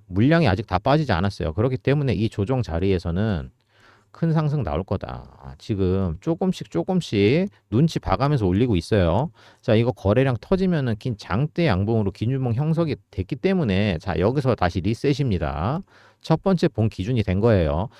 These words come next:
자, 그러면은 이 라인도 만들어진 거고 당분간 여기까지 이 바닥권까지 이 지지선까지 떨어질 일은 거의 드물다. 그래서 지금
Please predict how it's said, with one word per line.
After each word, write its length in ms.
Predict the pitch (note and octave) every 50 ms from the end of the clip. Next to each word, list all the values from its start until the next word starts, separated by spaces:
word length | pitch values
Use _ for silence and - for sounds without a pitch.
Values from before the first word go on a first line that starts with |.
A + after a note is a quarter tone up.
| - _
자, 120 | - - G#2
그러면은 720 | - - G#2+ C3 D#3+ D#3 C3+ G2+ D#2+ D#2 D2+ D#2 D#2+ D2+ -
이 140 | - G#2 G2+
라인도 420 | - D#2+ E2+ G#2+ C3+ D3 C3+ C3 G#2+
만들어진 560 | D#2+ C#2+ D#2 F2+ G2 C3 C3 - - F2 F#2
거고 280 | G2+ G#2+ G2 F#2 D#2+ _ - - - - _ _ _
당분간 640 | - - F#2+ G#2+ A2 B2 D3 D3 C#3+ C3 G#2+ F#2
여기까지 720 | D#2+ D#2+ G2+ A#2+ - - B2+ G2+ E2 E2 E2 E2+ G2 C3 C#3
이 80 | - G#2+
바닥권까지 880 | - - E2+ E2+ A#2 B2 - B2+ A#2 A2+ - F#2+ E2 F2 A2 C#3+ C#3+ - -
이 120 | G#2+ G#2+
지지선까지 560 | G2 - G2 F#2+ A#2+ C#3 C#3 - A2 G2+ G2 -
떨어질 420 | D#3 E3+ F#3+ F#3 - - G2+ F2
일은 400 | D#2+ D#2+ E2 F#2 A2 C#3+ D#3+ D3 A2+
거의 340 | - - - F2+ F#2+ B2 D3
드물다. 760 | - - - G2 B2+ F3 F3+ - F#2+ E2+ F2 G2 G#2+ F2+ C#2+ - _ _ _ _ _ _ _ _
그래서 680 | _ - - B2+ C3+ A2+ G2 E2+ E2 E2+ G2 C#3 E3 C#3+
지금 440 | _ - - F#2 E2+ F2+ G2 B2+ D#3